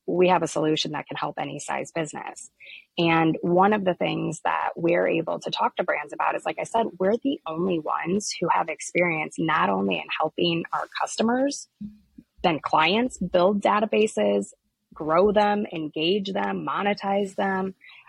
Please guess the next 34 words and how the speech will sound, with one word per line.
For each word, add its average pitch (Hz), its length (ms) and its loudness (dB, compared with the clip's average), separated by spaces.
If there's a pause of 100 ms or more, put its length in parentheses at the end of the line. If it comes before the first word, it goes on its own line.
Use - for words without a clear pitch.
(120)
Um, 156 460 0
we 175 160 -6
have 180 160 -4 (460)
really 208 280 -2
cool 196 200 -2
tools 185 380 -2
to 170 120 -6
help 180 220 -2 (100)
the 170 380 -2 (120)
end 196 200 0
users 175 440 -2
share 165 640 0 (340)
and 165 460 -2
grow 170 300 2
those 160 320 -2
databases. 202 640 0
So 208 120 -2
just 202 180 -2
some 220 140 0
really 175 300 2
unique 170 340 -2
things. 226 300 0 (480)
But 190 240 2
we're 226 100 6
the 294 80 4
only 294 180 4
ones 247 280 2
who 196 80 4
can 196 100 -4
say 208 140 4
that 202 120 2
we've 175 160 0
done 185 200 2
that, - 300 0